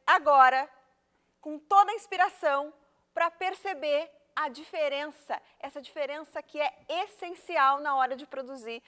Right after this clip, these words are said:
a nossa redação, o nosso texto nota mil. Por quê? Porque a gente tem o hábito de contar histórias.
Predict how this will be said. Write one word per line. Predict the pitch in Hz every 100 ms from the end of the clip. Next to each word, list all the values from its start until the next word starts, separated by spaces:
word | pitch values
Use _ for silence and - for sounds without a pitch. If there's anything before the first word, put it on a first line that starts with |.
| _ -
a | 277
nossa | 262 269
redação, | 269 233 247 - 220 240
o | - 302
nosso | 269 269 233
texto | 220 233 233
nota | 233 330
mil. | 320 302 320 _ _
Por | - 359 381 -
quê? | - 302 220 - - -
Porque | 311 349
a | 330
gente | 330 349 381
tem | 359 330 339 370 _ _ _ _ -
o | 311
hábito | 330 330 330 330 330
de | 311
contar | - 330 311 277 269
histórias. | 269 - 220 190 180 180 - - -